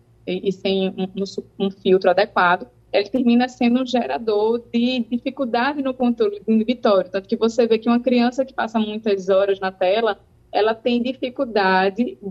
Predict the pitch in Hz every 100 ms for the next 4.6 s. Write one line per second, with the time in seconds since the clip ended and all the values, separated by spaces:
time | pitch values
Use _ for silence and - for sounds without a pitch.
0 | - 233 247 294 320 - 262 247 254 359
1 | - 262 247 269 269 277 240 233 240 254
2 | 262 247 247 262 240 240 240 247 247 285
3 | - 269 254 233 220 220 240 240 240 247
4 | 247 240 220 233 247 226